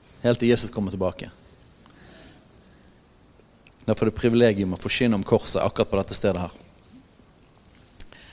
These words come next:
Hebreerne ti vers tolv. Men Jesus har båret fram ett eneste offer for synder, og har deretter for alltid satt seg ved Guds høyre hånd.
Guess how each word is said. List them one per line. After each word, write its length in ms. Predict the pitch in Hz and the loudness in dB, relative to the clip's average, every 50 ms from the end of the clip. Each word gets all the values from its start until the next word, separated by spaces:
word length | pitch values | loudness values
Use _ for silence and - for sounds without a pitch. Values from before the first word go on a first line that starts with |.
| - - - - - - - - - _ _ _ _ _ _ _ _ _ _ _ _ _ _ _ _ _ _ _ _ - _ _ _ - - | -20 -20 -20 -20 -20 -20 -20 -20 -20 _ _ _ _ _ _ _ _ _ _ _ _ _ _ _ _ _ _ _ _ -20 _ _ _ -4 -2
Hebreerne 380 | 104 95 107 110 117 113 110 - | -2 0 2 2 2 2 2 4
ti 120 | - 113 | 4 4
vers 200 | 101 98 - - | 4 4 2 2
tolv. 240 | - 117 95 87 - - - - - - - - - - - - - - - | 2 2 0 0 -2 -8 -16 -20 -20 -20 -20 -20 -20 -20 -20 -14 -8 -6 2
Men 200 | - 123 127 143 | 4 6 6 8
Jesus 520 | 156 170 180 175 156 - - - 113 - - | 10 10 10 10 10 8 6 6 4 4 6
har 120 | 135 131 127 | 6 6 8
båret 360 | 123 139 147 147 139 135 - | 10 10 10 10 10 6 2
fram 400 | - - 131 127 113 104 95 82 - - - - - - - - - - - - - - | 2 4 6 6 6 6 2 -2 -6 -12 -20 -20 -20 -14 -8 -8 -8 -8 -8 2 8 8
ett 540 | 160 - - - - - - - - - - - - - - - - | 8 8 8 -6 -10 -12 -8 -6 -6 -6 -6 -10 -20 -20 -20 -2 6
eneste 480 | - 139 151 160 165 165 156 - - 147 - 160 | 10 12 12 12 10 8 4 2 2 4 4 4
offer 240 | - - - 120 - | 4 4 0 0 2
for 80 | - 110 | 2 -2
synder, 400 | - - 110 110 107 104 92 - - - - - - - _ _ _ _ - - - - - - - | 0 2 2 2 2 0 -2 -4 -8 -20 -20 -20 -20 -20 _ _ _ _ -20 -20 -20 -20 -10 -2 2
og 60 | 107 120 | 2 4
har 80 | 123 | 8
deretter 460 | 107 143 135 131 123 113 - - 107 - | 10 10 10 10 8 6 4 2 -2 2
for 220 | - 123 113 - - | 2 2 4 8 8
alltid 400 | 147 135 117 - - - 110 - | 8 8 8 2 -2 -2 0 2
satt 240 | - 127 113 - | 2 2 0 0
seg 220 | - - 110 92 95 | -2 -2 -2 -2 -2
ved 100 | 92 98 | -2 -4
Guds 220 | 107 - - - 101 | -2 -2 -2 0 0
høyre 160 | 98 90 85 | -2 -2 -2
hånd. 220 | 98 90 80 82 | -4 -6 -6 -8